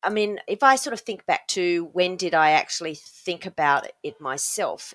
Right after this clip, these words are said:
my aha moment was through the introduction to the idea of using data to actually understand what we're doing with, when my practice joined the A P C C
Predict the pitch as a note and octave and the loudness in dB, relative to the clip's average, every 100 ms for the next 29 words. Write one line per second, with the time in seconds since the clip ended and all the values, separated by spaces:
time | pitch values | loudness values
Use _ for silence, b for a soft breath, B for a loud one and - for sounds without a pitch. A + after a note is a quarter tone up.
0 | _ E3+ E3 E3 D#3+ D#3+ E3+ D3+ D3+ C#3 | _ 0 4 6 6 4 0 0 0 -6
1 | C#3+ B2+ - D3+ D3 - - - D#3+ D3+ | -6 -12 -6 -4 -4 -6 -10 -10 -6 -4
2 | D3 D3 D3+ D3+ - D3 - - D3 C#3+ | -4 -6 -8 -8 -4 -4 -2 -4 -8 -8
3 | - D#3+ D3+ D3 C#3+ C#3 b b b - | -8 -6 -6 -6 -6 -10 b b b -6
4 | D#3+ D#3 D3 D#3+ D3+ D3 D3+ D#3 D3+ D#3 | 2 4 2 -2 -2 -4 -6 -6 -4 -6
5 | C#3+ C#3 _ _ _ - D#3+ F#3 - E2 | -8 -12 _ _ _ 0 2 4 2 -2
6 | G2+ - b b b b _ - - E3+ | -4 -10 b b b b _ -4 0 0
7 | D#3+ D#3 D#3 D3 - D#3+ - D3 C#3+ C#3 | 0 -2 -2 -4 -2 -2 -2 -4 -4 -4
8 | C#3 - C#3 C#3 D3 D3+ - C#3+ C3 D3+ | -4 -4 -4 -6 -6 -8 -4 -6 -4 -6
9 | C#3+ C3 C#3+ C#3 - _ _ _ D#3 D3 | -6 -6 -8 -8 -12 _ _ _ -12 -10
10 | D3 _ _ D#3 C3 - D3 - - D#3+ | -14 _ _ -8 -8 -8 -14 -6 -6 -6
11 | D3 C#3+ C#3+ C#3 C3+ - D3 D3 - C#3+ | -8 -8 -8 -6 -8 -6 -4 -4 -8 -10
12 | - C3+ - D3 C#3 C#3 C#3+ | -8 -10 -10 -8 -6 -6 -10